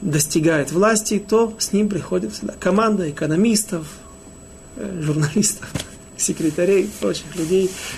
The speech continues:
которые помогают ему <clears throat> правильно править страной. И, возможно, эти советники были тоже молодые, и произошла ошибка. Они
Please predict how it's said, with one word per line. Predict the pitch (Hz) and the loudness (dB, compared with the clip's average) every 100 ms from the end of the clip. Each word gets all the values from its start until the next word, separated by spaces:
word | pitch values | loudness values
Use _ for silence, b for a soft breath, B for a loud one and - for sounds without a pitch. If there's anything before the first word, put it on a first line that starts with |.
| B - | B -12
которые | 147 185 185 175 170 B B - | 0 4 4 4 2 B B -6
помогают | 165 151 147 180 196 - | 0 0 2 2 0 0
ему | 147 139 170 175 | 0 4 2 4
<clears throat> | - 262 247 208 - 214 190 151 - - - | 6 6 6 4 4 6 6 2 -6 -8 0
правильно | 185 202 196 190 185 - | 2 4 4 4 2 -2
править | 170 147 160 - | 0 0 -2 -6
страной. | - - 151 139 120 - B B B B B B B B B B B - | -6 -2 2 2 0 -6 B B B B B B B B B B B 0
И, | 269 262 | 4 4
возможно, | 233 254 302 311 240 | 6 6 6 6 4
эти | 233 233 220 214 202 B B | 4 4 4 4 2 B B
советники | - 196 190 226 214 208 196 185 - - - | 0 2 4 4 4 2 2 0 -2 -10 -10
были | 151 165 156 | 0 2 2
тоже | - 160 147 | 0 0 2
молодые, | 147 156 175 214 214 196 | 0 0 2 2 4 2
и | 247 - 440 - - | 0 -2 -4 -6 0
произошла | 160 143 147 170 | 2 2 0 0
ошибка. | 151 147 - - | 0 0 -2 -6
Они | 139 147 180 180 | -2 2 2 2